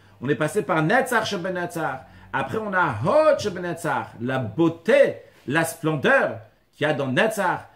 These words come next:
qu'il y a dans la victoire. Jusqu'à Yesod, Shebe, Netzach, jusqu'à que le, le Netzach, la victoire, c'est de manière bien fondée. Jusqu'à Malchut, Shebe, Netzach, jusqu'à donc la, la royauté de la victoire,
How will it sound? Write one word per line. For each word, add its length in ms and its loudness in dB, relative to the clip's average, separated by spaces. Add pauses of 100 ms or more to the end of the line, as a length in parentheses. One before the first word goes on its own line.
(160)
qu'il 140 0
y 20 6
a 40 4
dans 100 2
la 80 0
victoire. 500 -6 (140)
Jusqu'à 320 0
Yesod, 440 2
Shebe, 200 0
Netzach, 600 -2 (260)
jusqu'à 720 0 (320)
que 120 -10
le, 200 -6
le 240 -2
Netzach, 460 -2
la 80 -4
victoire, 360 0
c'est 100 -6
de 60 -4
manière 440 -2 (200)
bien 300 4
fondée. 440 -4 (140)
Jusqu'à 520 2
Malchut, 520 2
Shebe, 220 -6
Netzach, 420 -2
jusqu'à 560 -2 (200)
donc 200 -4
la, 400 0 (1040)
la 140 0
royauté 720 2 (240)
de 120 0
la 120 0
victoire, 560 -4